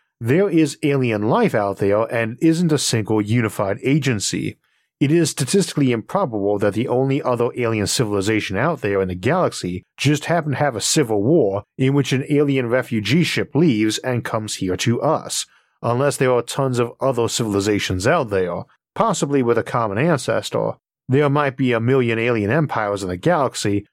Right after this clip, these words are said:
who could all trace their lineage back to one homeworld, and we have no reason to think they view us as less than their neighbors.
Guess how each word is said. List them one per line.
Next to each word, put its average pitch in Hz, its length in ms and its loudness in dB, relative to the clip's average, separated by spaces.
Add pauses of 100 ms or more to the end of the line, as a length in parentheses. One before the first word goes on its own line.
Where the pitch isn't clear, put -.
who 151 140 4
could 143 80 4
all 165 160 4
trace 135 320 0
their 110 160 0
lineage 107 520 0
back 110 220 -2
to 110 100 -4
one 92 220 -6
homeworld, 101 640 0 (340)
and 143 200 0
we 175 100 2
have 180 160 4
no 196 140 6
reason 143 320 4
to 104 100 -2
think 127 160 0
they 107 160 0
view 107 320 2
us 113 240 2
as 98 260 -2
less 107 220 0
than 98 160 -2
their 92 160 0
neighbors. 120 600 -2